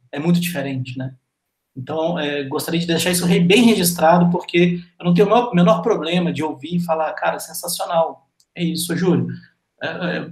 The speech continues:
vamos entender que uma coisa é você colocar a pesso-, aquilo como uma, uma alegoria,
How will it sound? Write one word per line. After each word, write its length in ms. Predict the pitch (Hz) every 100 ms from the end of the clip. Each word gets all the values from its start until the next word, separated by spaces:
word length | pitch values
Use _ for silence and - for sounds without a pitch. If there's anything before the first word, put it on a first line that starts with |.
| -
vamos 340 | 139 170 180 190
entender 560 | 185 170 147 170 175
que 260 | - 170 143
uma 180 | 165 175
coisa 200 | 165 175
é 40 |
você 340 | 175 170 - 175
colocar 500 | 185 170 170 - 190
a 60 |
pesso-, 320 | 190 208 - 165
aquilo 540 | - - 180 175 175
como 180 | - 151
uma, 120 | 147
uma 140 | 147
alegoria, 580 | 147 143 180 196 202 277